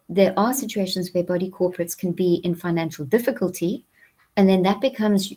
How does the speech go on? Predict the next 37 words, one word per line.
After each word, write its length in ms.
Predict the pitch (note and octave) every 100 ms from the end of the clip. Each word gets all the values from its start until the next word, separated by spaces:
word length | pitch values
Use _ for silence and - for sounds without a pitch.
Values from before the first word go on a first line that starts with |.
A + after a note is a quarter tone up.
| -
uh, 80 | F3
becomes 540 | - F3+ F#3+ F#3 F3+ - - - -
by 120 | F3
association 680 | F3 F#3 F3 F#3 F#3+ F#3+ E3+
your 260 | D#3 F3+ C#4
problem 640 | - F3 - D3 F#3+ A#3 - _
when 140 | F#3
you 100 | F#3+
become 300 | F#3 F#3 F#3+
a 80 | E3+
member 280 | E3 D#3 E3
of 100 | D#3
the 60 |
body 240 | D3+ D#3 D3
corporate, 540 | - E3+ E3+ G#3 - - - _
because 340 | G#3 G3+ G3
it 160 | F#3+ F#3+
might 240 | F#3 G#3+
prohibit 480 | - A3+ F#3+ G#3 G#3
you 160 | G3+ F#3+
from 180 | F#3 F3
finding 340 | F3+ E3+ E3+
a 40 | D#3+
buyer 360 | D#3+ D#3+ D3+
when 240 | D#3 F3 E3
you 180 | G#3+
need 220 | F3 D3 -
to 100 | A#2+
sell. 340 | - - - _ _ _ - -
So 260 | - - G3
it's 300 | F#3+ F#3 F#3
always 300 | G#3+ A#3 B3+
good, 200 | - A3
uh, 140 | G#3+ G3+
it, 180 | F#3 F#3
it 120 | -
wa-, 120 | F3